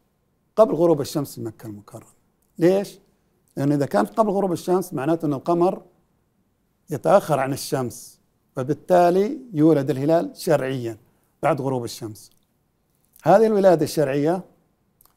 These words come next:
تكون القمر فوق الأفق، هذا فلكيًا بمنظور فل-، علمي فلكي.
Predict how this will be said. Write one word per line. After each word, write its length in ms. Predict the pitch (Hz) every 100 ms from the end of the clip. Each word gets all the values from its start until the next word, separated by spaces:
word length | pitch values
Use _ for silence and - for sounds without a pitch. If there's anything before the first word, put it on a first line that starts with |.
| _ _ _
تكون 400 | 131 185 196 202
القمر 500 | 220 156 160 190 180
فوق 280 | - 190 135
الأفق، 440 | 135 - 123 - _ _ _ _ _ _ _ _ _ _ _ _ _ -
هذا 300 | 196 202 180
فلكيًا 540 | 165 160 175 135 104 - _ _ _ _
بمنظور 580 | 147 139 143 139 165 175
فل-، 280 | 170 156 151
علمي 320 | 160 175 156
فلكي. 400 | - 113 107